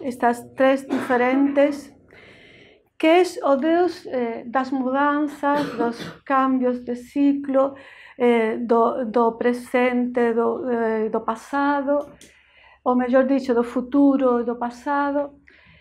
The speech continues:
El es o Deus dos inicios, dos inicios, e es o Deus das portas. E neste caso, eh, de que portas podemos falar? Pois o solsticio de, do inverno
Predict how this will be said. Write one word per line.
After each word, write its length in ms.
El 220
es 360
o 100
Deus 320
dos 320
inicios, 840
dos 280
inicios, 640
e 80
es 260
o 100
Deus 420
das 360
portas. 760
E 180
neste 360
caso, 640
eh, 340
de 160
que 140
portas 720
podemos 420
falar? 440
Pois 380
o 80
solsticio 720
de, 480
do 80
inverno 800